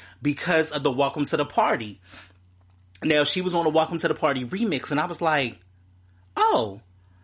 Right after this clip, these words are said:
but who is this?" This is one of the only times I have ever, ever accessed, and this is why I really would have thought that this boy would have been doing some amazing shit.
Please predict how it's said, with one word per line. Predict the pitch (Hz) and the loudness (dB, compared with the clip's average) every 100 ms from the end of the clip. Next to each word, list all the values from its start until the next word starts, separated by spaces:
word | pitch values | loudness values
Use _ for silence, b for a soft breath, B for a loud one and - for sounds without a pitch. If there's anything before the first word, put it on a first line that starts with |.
| b _ | b _
but | 285 | -8
who | - 679 571 | -8 -10 -12
is | - | -8
this?" | 453 440 151 - | -8 -8 -20 -6
This | 143 349 | 0 0
is | 415 226 | 0 -2
one | 180 170 | 0 2
of | 143 | 4
the | 131 | 4
only | 139 156 175 | 4 4 2
times | 180 143 139 147 | 2 2 2 0
I | 131 | 0
have | 120 113 | -2 -2
ever, | 131 127 131 127 B B B _ | -2 0 -2 -2 B B B _
ever | 127 127 | -2 -2
accessed, | 131 131 127 - 135 - | -2 -2 -2 -2 -6 -4
and | 123 | -2
this | 147 160 | -2 -2
is | |
why | 139 131 120 | -2 -2 0
I | 120 | -2
really | 113 123 123 | -2 -4 -4
would | 117 | -6
have | 113 | -4
thought | - 113 | -2 -2
that | 113 | -4
this | 117 113 | -8 -8
boy | 101 127 120 113 104 B B B - | -4 -2 -2 -6 -10 B B B -10
would | 110 123 | -2 -2
have | 120 | 0
been | 120 | 0
doing | 123 120 | 0 -2
some | 123 123 | -2 -4
amazing | 110 117 120 117 | -4 -2 -4 -4
shit. | 123 - 127 120 | -4 -2 -2 -2